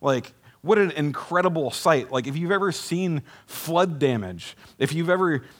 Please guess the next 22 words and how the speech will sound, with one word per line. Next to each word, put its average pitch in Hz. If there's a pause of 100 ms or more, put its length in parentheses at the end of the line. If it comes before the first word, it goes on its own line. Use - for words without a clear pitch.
(100)
uh, - (160)
seen 196
some 196
of 165
the, 139
the 127
videos 156
or 143
even 147
been 151 (220)
to 143
where, 151
like, 127
Kat-, -
Katrina 135
hit, 110 (480)
uh, 110
years 123
ago, 98 (600)
like, 127
that's 175 (640)
awful, 160